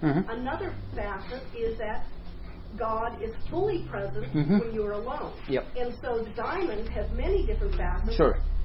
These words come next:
Speaker 2: And to think that there's only one facet,
Speaker 1: Right.
Speaker 2: you can't have a diamond with one
Speaker 1: Sure.
Speaker 2: facet.
Speaker 1: If, if, if a tree falls in the woods and no one's there to hear it, does it still make a noise?
Speaker 2: Right.
Speaker 1: Yes, it certainly
Speaker 2: Right.
Speaker 1: does.
Speaker 2: And so this is really often a case of illogical thinking.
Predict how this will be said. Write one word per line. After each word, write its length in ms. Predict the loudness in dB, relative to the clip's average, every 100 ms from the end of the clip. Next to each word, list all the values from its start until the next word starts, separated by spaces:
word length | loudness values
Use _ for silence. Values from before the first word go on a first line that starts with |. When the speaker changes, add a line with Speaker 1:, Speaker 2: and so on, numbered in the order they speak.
| 2 2
Speaker 2:
And 380 | 0 0 2 2 0 -4 -8 -4
to 100 | -2
think 200 | -2 -4
that 120 | -6 -4
there's 160 | -2
only 220 | -2 -2
one 340 | -2 0 0 2
facet, 380 | 0 0 -2 0
Speaker 1:
Right. 160 | 0
Speaker 2:
you 60 | 0
can't 100 | -2
have 220 | 0 0
a 20 |
diamond 340 | 0 0 -2 -2
with 140 | -4
one 140 | 2
Speaker 1:
Sure. 100 | 4
Speaker 2:
facet. 280 | 4 0 -8 -8 -8 -6 4
Speaker 1:
If, 80 | 8 10
if, 720 | 10 8 6 0 6 8 10
if 0 |
a 100 | 10
tree 180 | 10 12
falls 260 | 12 12 12
in 60 | 12
the 80 |
woods 240 | 12 12 12
and 80 | 12
no 80 |
one's 140 | 12 12
there 100 | 12
to 100 | 12
hear 200 | 12 12
it, 60 | 12
does 140 | 6
it 60 | 6
still 180 | 8 10
make 180 | 10
a 40 | 10
noise? 360 | 10 8 8 0 -12 -8
Speaker 2:
Right. 200 | -6 2
Speaker 1:
Yes, 120 | 2 2
it 80 | 6
certainly 220 | 8 8
Speaker 2:
Right. 60 | 12 12 12
Speaker 1:
does. 60 |
Speaker 2:
And 340 | 0 -10 -10 -10
so 80 | -10 -8 -8
this 100 | -8
is 120 | -8 -10
really 300 | -10 -10 -6
often 360 | -6 -6 -8 -12
a 180 | -12 -12
case 160 | -12 -10
of 120 | -12 -10 -12 -10 -8 -8 -8 -10 -10 -10
illogical 520 | -8 -6 -6 -10 -10 -8
thinking. 260 | -8 -8